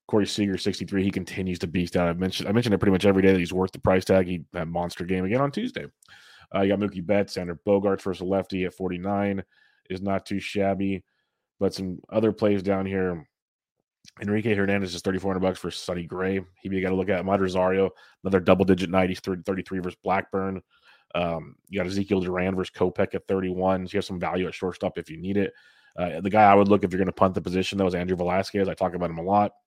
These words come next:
He's twenty-three hundred bucks. First Grove, great spot for him. He even stole a bag on Tuesday against Kershaw and company. So Velasquez at twenty-three is a,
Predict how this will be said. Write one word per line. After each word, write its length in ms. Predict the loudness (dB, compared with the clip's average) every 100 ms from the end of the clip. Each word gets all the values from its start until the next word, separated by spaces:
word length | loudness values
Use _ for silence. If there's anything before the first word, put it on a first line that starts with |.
| _ _
He's 120 | -18
twenty-three 340 | -2 0 2 0
hundred 120 | 2
bucks. 340 | 2 2 -2 -16 _ -20 _
First 240 | 0 0 0
Grove, 360 | 2 4 2 -2 _ -4
great 220 | -2 -2
spot 340 | -2 -2 -2
for 160 | -4 -4
him. 60 | -2
He 40 |
even 120 | -2
stole 240 | 0 2 2
a 40 |
bag 220 | 2 0
on 100 | -2
Tuesday 500 | -2 -2 -2 -6 -10 -14 -20 _ _
against 380 | -6 -4 -4 0
Kershaw 380 | 0 0 -2 -6
and 80 |
company. 420 | -8 -8 -8 -12 -14 _ _ _
So 160 | -6 -2
Velasquez 480 | 2 2 0 -6
at 80 | -14
twenty-three 480 | -10 -10 -8 -6 -6
is 100 |
a, 60 | -6